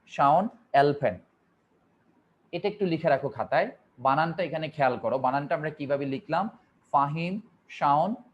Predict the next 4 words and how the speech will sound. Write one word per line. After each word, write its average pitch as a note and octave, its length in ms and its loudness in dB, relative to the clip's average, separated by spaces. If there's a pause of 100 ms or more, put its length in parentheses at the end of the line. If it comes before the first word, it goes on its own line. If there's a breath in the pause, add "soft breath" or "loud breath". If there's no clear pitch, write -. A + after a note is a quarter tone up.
(160)
এল C#3+ 100 2 (100)
পেন। A#2 180 -4 (3500)
এটা D3 140 -6
একটু E3+ 120 -12